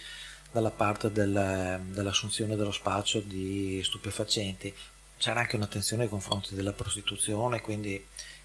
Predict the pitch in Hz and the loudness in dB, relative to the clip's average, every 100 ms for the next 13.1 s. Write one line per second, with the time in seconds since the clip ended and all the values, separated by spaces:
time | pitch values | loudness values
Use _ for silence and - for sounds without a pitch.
0 | - 107 104 98 95 95 95 101 104 - | -12 -6 -4 -4 -2 0 0 0 -2 0
1 | - 101 104 104 101 - 107 - - 113 | 2 6 6 4 0 2 4 4 2 -4
2 | - - - 98 - 98 110 113 98 107 | -4 -6 -6 -10 -8 -6 -6 -4 -4 -4
3 | 107 107 107 107 107 107 101 101 101 - | -4 -2 0 0 0 0 0 0 -4 -6
4 | - - 131 - 101 - 101 98 98 - | -18 -4 2 2 0 -6 -8 -6 -2 -4
5 | 95 92 110 120 - 107 120 107 - - | -4 0 6 6 4 -2 -2 -4 0 2
6 | 131 120 - 110 - 101 95 95 95 95 | 4 4 0 -2 -2 -2 -2 0 -2 -2
7 | 95 - - - - - - 127 135 175 | -6 -8 -10 -10 -10 -10 2 6 8 6
8 | 143 - 123 117 104 104 - 110 110 110 | 6 6 6 0 -2 2 2 2 2 -2
9 | - 104 110 107 95 90 - - - 147 | 0 2 2 2 0 -4 -10 -12 4 4
10 | - 113 107 - 107 113 110 101 101 117 | 6 2 -2 0 2 4 4 4 6 6
11 | 120 117 120 - - 117 113 - 104 107 | 4 0 2 8 8 8 -2 -2 0 0
12 | 104 95 95 92 92 92 90 90 87 - | 2 2 2 0 0 -2 -2 -2 -2 -2
13 | - | -4